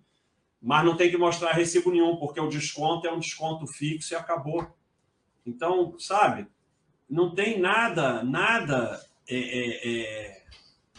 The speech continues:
nada complicado no imposto de renda e não tem essa obsessão que o pessoal tem por um centavo. A própria Receita fala pra desprezar valores irrisórios, ela não quer saber de imposto de dez reais.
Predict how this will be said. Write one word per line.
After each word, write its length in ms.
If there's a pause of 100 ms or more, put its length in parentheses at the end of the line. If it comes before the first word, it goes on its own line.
(140)
nada 440
complicado 720
no 60
imposto 400
de 80
renda 500
e 220
não 200
tem 460
essa 320
obsessão 840
que 100
o 60
pessoal 460
tem 220
por 200
um 160
centavo. 920 (540)
A 100
própria 440
Receita 640
fala 420
pra 180
desprezar 840
valores 480
irrisórios, 640
ela 240
não 100
quer 140
saber 340
de 140
imposto 480
de 80
dez 220
reais. 420